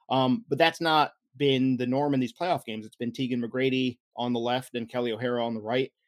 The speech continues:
Um, so that's just one of the many little ways that they've been able to kind of change how they approach games, whether that's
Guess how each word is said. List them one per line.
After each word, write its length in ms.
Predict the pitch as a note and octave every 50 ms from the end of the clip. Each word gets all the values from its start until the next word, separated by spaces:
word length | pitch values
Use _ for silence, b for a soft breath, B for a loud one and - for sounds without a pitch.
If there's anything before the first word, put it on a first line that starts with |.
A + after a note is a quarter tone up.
| _ _ _ _ -
Um, 420 | A#2 A#2 A2+ A2 A2 A2 A2 A2+ _ _ _ _ _ _ _ _ _
so 160 | - - D#3
that's 180 | D#3+ E3+ E3 E3+
just 180 | F3+ E3 C3+
one 260 | B2 B2+ D3 D3 D3+
of 100 | D3 C3 A#2+
the 80 | C3
many 580 | B2+ B2+ B2+ B2+ C3 C3+ C3+ C3 B2+ B2+ A#2 - _ _ _ _ -
little 380 | C3+ C#3 F3 F3+ F3 D#3+ D3
ways 280 | C#3+ D3 C#3+ C#3+ C#3 A#2
that 120 | B2 -
they've 220 | - B2+ B2 B2 A2+
been 160 | B2+ B2 B2
able 220 | A#2+ A#2+ A#2 A#2
to 280 | A2+ - A#2+ A#2+ A#2 A2 - _
kind 220 | - - B2+ B2+ B2+
of 220 | B2 A#2+ A2+ A2+ - - _ _
change 320 | - - D3+ D#3 D3+ C#3+ -
how 120 | C3 B2+
they 140 | B2 B2+ A#2+
approach 400 | A2+ - - C3 B2+ - - -
games, 320 | A#2 A2 G#2+ G#2+ A2 -
whether 220 | B2 B2 B2 B2 B2
that's 500 | B2 B2 A#2 - - - - - -